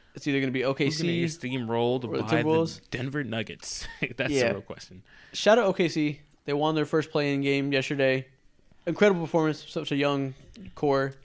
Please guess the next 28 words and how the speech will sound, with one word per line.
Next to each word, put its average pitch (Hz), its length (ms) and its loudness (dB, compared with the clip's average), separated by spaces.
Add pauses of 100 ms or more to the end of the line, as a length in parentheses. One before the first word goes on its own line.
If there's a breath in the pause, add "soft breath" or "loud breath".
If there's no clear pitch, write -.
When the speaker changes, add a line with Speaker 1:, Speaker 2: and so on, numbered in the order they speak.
(120)
Speaker 1:
Shai's 156 340 0
him. 147 260 0
Speaker 2:
Shout 165 240 -4
out 170 40 4
Speaker 1:
Giddey 165 180 4
Speaker 2:
to 165 80 4
Speaker 1:
went 113 180 2
Speaker 2:
Josh 117 60 -2
Speaker 1:
nuts. 131 400 2
Speaker 2:
Giddey. - 220 -20
Speaker 1:
Josh 151 280 2
Giddey's 151 280 -2
absolutely 156 500 -2
him. 147 160 -2
You're 147 200 2
his 135 100 0
biggest 156 260 -2
hater. 151 460 0 (640 loud breath)
Speaker 2:
<laughs> - 460 -8
Speaker 1:
Fuck 170 180 2
off. 160 220 6 (140)
Speaker 2:
I - 100 12
was 220 240 8
not 165 200 12
his 143 140 4
biggest 127 360 2
hater. - 380 6 (220)
Speaker 1:
<laughs> 185 560 2